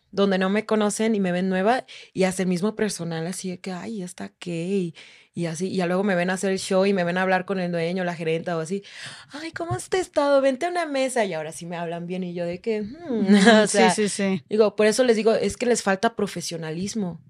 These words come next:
Speaker 1: ¿Cómo crees que imagina todas las vivencias sociales y la discriminación que tenemos?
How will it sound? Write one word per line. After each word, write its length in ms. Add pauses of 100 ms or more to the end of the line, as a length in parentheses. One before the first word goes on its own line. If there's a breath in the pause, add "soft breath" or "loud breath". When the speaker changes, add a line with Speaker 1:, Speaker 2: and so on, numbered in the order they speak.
(140)
Speaker 1:
¿Cómo 300
crees 300
que 80
imagina 420 (140)
todas 180
las 140
vivencias 360
sociales 600
y 80
la 100
discriminación 640
que 80
tenemos? 500